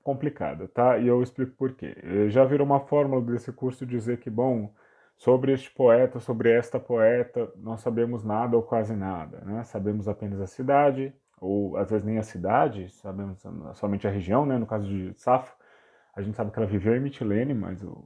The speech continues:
onde ela nasceu de fato é, é confuso, né? É, mas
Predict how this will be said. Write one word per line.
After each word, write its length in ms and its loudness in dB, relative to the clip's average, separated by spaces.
onde 260 2
ela 160 4
nasceu 300 -4
de 100 -14
fato 380 -10
é, 460 -14
é 80 -20
confuso, 560 -4
né? 200 -8
É, 420 -2
mas 460 0